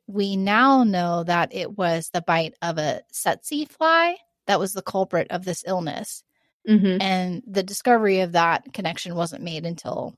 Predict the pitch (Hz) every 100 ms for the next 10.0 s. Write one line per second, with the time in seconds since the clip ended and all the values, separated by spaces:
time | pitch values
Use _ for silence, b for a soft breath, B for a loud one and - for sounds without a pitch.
0 | _ - 196 165 139 147 - 127 - -
1 | - - 165 - 151 170 196 240 160 -
2 | 156 160 165 196 240 262 277 349 _ _
3 | _ _ _ _ _ _ - 196 208 196
4 | 202 196 196 - 180 - 208 202 170 -
5 | - 294 - 180 170 170 - _ _ _
6 | _ _ _ - - - 190 190 196 180
7 | 190 190 180 202 190 175 165 240 - 196
8 | 196 175 170 165 - 208 214 190 165 165
9 | - 160 151 - - 175 156 160 -